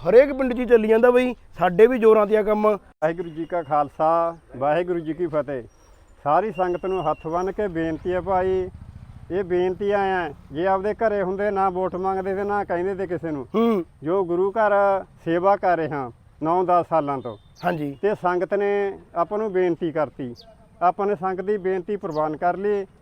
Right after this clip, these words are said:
Speaker 2: ਹੁਣ ਹ-, ਹਰ ਇੱਕ ਮਾਈ ਭਾਈ ਨੂੰ ਇਹੀ ਬੇਨਤੀ ਕਰਦੇ ਹਾਂ ਵੀ ਆਪੋ ਇੱਕ ਇੱਕ ਆਪਣੀ ਕੀਮਤੀ ਵੋਟ ਆ, ਮੈਨੂੰ ਪਾਓ। ਜੋ ਤੁਹਾਡਾ ਕੰਮ ਹੈ ਸੋ ਕਰਨ ਨੂੰ ਤਿਆਰ ਹਾਂ, ਆਪਾਂ ਤੁਹਾਡੇ ਨਾਲ ਸਹਿਮਤ ਹਾਂ ਸਾਰਿਆਂ ਨਾਲ। ਮਾਈ ਭਾਈ ਨਾਲ ਇਹੀ ਬ-,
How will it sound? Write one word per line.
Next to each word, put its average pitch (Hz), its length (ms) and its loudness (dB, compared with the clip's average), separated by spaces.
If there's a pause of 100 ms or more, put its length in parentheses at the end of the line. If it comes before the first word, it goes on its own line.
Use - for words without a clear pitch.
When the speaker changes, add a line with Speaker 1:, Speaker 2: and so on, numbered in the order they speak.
(340)
Speaker 2:
ਹੁਣ 185 120 -2
ਹ-, 175 220 -2
ਹਰ 180 220 2
ਇੱਕ 226 160 -4
ਮਾਈ 196 300 2
ਭਾਈ 214 260 0
ਨੂੰ 202 140 0
ਇਹੀ 196 180 2
ਬੇਨਤੀ 185 460 -2
ਕਰਦੇ 175 340 -2
ਹਾਂ 190 180 -6 (380)
ਵੀ 175 100 0
ਆਪੋ 196 540 0
ਇੱਕ 190 200 -4
ਇੱਕ 226 240 -4
ਆਪਣੀ 190 340 -2
ਕੀਮਤੀ 208 760 -6
ਵੋਟ 175 320 -2
ਆ, 170 200 2 (340)
ਮੈਨੂੰ 202 260 0
ਪਾਓ। 139 380 0 (500)
ਜੋ 196 180 0
ਤੁਹਾਡਾ 208 300 0
ਕੰਮ 185 300 -2
ਹੈ 202 280 -2 (140)
ਸੋ 220 180 -2
ਕਰਨ 190 260 0
ਨੂੰ 202 140 0
ਤਿਆਰ 185 340 2
ਹਾਂ, 196 240 -2 (360)
ਆਪਾਂ 175 260 0
ਤੁਹਾਡੇ 185 220 -4
ਨਾਲ 196 180 -2
ਸਹਿਮਤ 175 360 -6
ਹਾਂ 185 140 0
ਸਾਰਿਆਂ 156 240 0
ਨਾਲ। 151 260 -2 (420)
ਮਾਈ 175 260 4
ਭਾਈ 190 300 2
ਨਾਲ 185 200 0
ਇਹੀ 196 180 0
ਬ-, 160 200 0